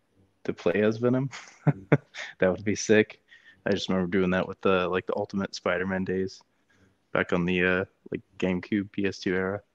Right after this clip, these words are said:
Um, but that would be dope. But yeah, definitely seeing some Wolverine in action to see what, 'cause obviously the, like, the last time we saw a Wolverine game was, yeah, that pretty much like that.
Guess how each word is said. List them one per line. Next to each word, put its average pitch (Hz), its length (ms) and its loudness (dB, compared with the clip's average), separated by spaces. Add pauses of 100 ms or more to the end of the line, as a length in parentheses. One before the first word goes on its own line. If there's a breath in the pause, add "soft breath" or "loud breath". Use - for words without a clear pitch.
(460 soft breath)
Um, 95 480 0 (320)
but - 100 -10
that 92 120 4
would 87 100 -2
be - 100 -6
dope. 98 360 -2
But 85 100 2
yeah, 92 160 -2
definitely - 320 -4
seeing 107 240 0
some 98 220 -4
Wolverine 95 480 -2
in 117 100 -2
action 131 440 -4
to 90 100 -8
see 90 160 -10
what, 87 160 -8 (960)
'cause 85 120 -2
obviously 87 380 -4
the, 80 140 -6 (180)
like, - 120 -12 (100)
the 92 80 -10
last 92 240 -4
time 92 120 -2
we 87 60 -4
saw 90 180 -2
a 90 40 -2
Wolverine 92 500 -6
game 98 240 -2
was, - 380 -8
yeah, 87 160 -2 (320)
that - 240 -4
pretty 95 180 -4
much 90 160 -4
like 90 200 -4
that. 92 200 0